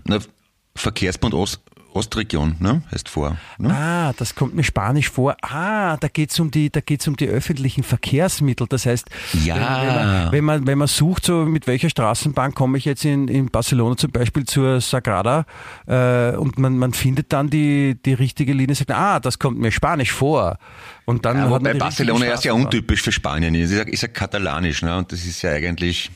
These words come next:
Speaker 2: Ach so, da kommt es
Speaker 1: Weiß ich
Speaker 2: einem
Speaker 1: nicht.
Speaker 2: katalanisch vor. Stimmt natürlich, Entschuldigung,
Speaker 1: Ja.
Speaker 2: mein Fehler. Aber wenn man jetzt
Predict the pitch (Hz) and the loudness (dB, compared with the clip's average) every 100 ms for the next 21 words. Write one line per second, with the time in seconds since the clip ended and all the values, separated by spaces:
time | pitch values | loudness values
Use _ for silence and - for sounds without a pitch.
0 | _ - _ - - 120 - 170 156 - | _ -18 _ -20 -8 -4 -2 -2 -2 -4
1 | 143 156 151 143 127 117 120 117 117 110 | -2 0 2 0 0 0 0 -2 -2 0
2 | - 139 139 - 123 - 139 117 107 92 | 0 0 0 2 0 2 0 2 2 2
3 | 98 101 104 107 120 123 135 127 | 0 2 2 2 2 2 0 -2